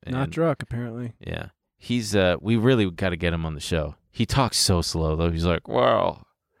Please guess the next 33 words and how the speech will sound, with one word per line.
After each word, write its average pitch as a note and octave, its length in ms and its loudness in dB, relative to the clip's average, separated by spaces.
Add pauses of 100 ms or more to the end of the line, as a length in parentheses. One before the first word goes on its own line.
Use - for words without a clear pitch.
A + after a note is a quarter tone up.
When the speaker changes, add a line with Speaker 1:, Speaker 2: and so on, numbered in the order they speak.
(460)
Speaker 2:
uh," A2+ 500 4 (680)
he's G2+ 260 -4
just, B2+ 200 0
like, E2+ 200 -2
Speaker 1:
Yeah, - 80 -2
maybe F#3 160 0
Speaker 2:
old. G3 100 -4
Speaker 1:
we G3 120 0
skip - 340 -8
that. A2+ 260 -10 (220)
Speaker 2:
No, C#4 340 4
but E3+ 120 2
he'd F#3 120 4
be G3+ 140 0
fun, F#3+ 340 2
'cause B2+ 160 0
I'm D3+ 140 2
sure F3+ 180 0
he's D3+ 160 -2
got, D3 200 2 (280)
I'm D#3+ 160 0
Speaker 1:
Maybe G#3 300 4
Alex F3+ 360 4
can D#3+ 140 2
do D3 120 4
some C#3+ 200 -4
magic C#3 320 -2
and B2 100 -8
speed D3 280 -8
up C3+ 160 -6
his C3+ 240 -6
part. - 200 -6 (320)
Speaker 2:
<laughs> - 840 0